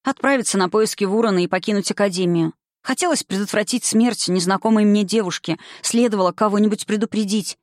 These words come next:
Я не знала толком ни темнейшего, ни местных порядков, но понимала, что на моих глазах планировался переворот.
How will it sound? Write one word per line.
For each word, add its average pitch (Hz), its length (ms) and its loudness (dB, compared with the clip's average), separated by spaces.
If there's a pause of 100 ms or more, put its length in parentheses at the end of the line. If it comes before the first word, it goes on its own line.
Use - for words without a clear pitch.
(200)
Я 294 160 4
не 220 140 4
знала 220 360 2
толком 196 400 0
ни 190 80 0
темнейшего, 202 580 0
ни 196 120 2
местных 214 340 -2
порядков, 214 580 -2 (420)
но 294 140 4
понимала, 240 520 4
что 180 200 -2
на 180 100 2
моих 190 300 0
глазах 185 440 0
планировался 175 600 0
переворот. 170 580 0